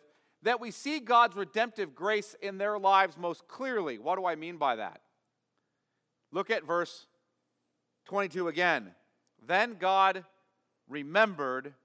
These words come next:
Rachel. In doing so, God remembered his promise to Abraham, Isaac, and Jacob." When it says the Lord remembered Rachel, that isn't an incidental comment.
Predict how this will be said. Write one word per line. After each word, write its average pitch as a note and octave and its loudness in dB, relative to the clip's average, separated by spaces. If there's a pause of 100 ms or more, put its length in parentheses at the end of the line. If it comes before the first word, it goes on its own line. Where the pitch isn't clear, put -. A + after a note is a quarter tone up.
(920)
Rachel. C#3+ -2 (1080)
In G#3+ -4
doing D#4 -2
so, F#3+ 2
God G3+ 6
remembered F#3 0 (460)
his D#3 -8
promise G#3+ 4
to E3+ -2 (120)
Abraham, F3 0
Isaac, F3 4
and C3 -12
Jacob." D#3+ -4 (240)
When A#3 -2
it B3 -6
says D4+ 4
the B3+ 0
Lord A#3+ 4 (180)
remembered G3+ 2
Rachel, F3 -4 (180)
that B3 6
isn't D4+ -8
an B3 -6
incidental A3+ -6
comment. G3 2